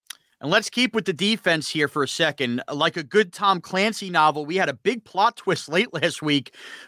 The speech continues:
when on Friday, okay, we're not gonna probably see Jackson or obviously Xavier McKinney. And then we get Xavier McKinney. And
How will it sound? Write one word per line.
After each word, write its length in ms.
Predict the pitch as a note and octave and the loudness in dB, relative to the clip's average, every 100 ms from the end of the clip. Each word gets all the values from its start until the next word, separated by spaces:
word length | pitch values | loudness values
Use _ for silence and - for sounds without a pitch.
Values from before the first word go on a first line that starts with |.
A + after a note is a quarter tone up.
| - | -4
when 180 | G3 G3 | 0 2
on 180 | F#3+ | 0
Friday, 460 | F3 G3 A3+ C#4 C4 | -2 -2 0 0 0
okay, 400 | C4 B3 C4+ C#4 | -4 -4 -2 0
we're 120 | C4 | -2
not 140 | A3 A#3+ | -2 -2
gonna 120 | A3+ | -2
probably 300 | - A#3+ A#3 | 0 0 0
see 160 | - G#3 | -4 -6
Jackson 580 | - A3+ A#3 - G3 F#3 | -2 2 0 0 -6 -6
or 540 | E3+ A3 D4+ C4 F#3+ F#3 | -4 0 2 4 2 0
obviously 340 | F#3 F#3+ F3 F3+ | -2 -2 -4 -6
Xavier 320 | D#3 E3+ E3 | -2 -2 -2
McKinney. 480 | D#3 E3 D#3+ E3 - - | -4 -4 -4 -4 -8 -4
And 200 | A#3 B3 | -2 0
then 200 | C4+ B3+ | -2 -2
we 160 | C4 G3+ | -6 -4
get 320 | B3 B3+ G#3+ _ G3+ | -2 0 -2 _ -12
Xavier 440 | E3 A3+ A3+ A3+ | -2 0 0 -2
McKinney. 580 | G#3+ G3+ - B3+ E3+ C3 - - - | -2 -2 0 0 0 -4 -6 -20 -16
And 340 | - A3 G#3+ | -4 -2 -2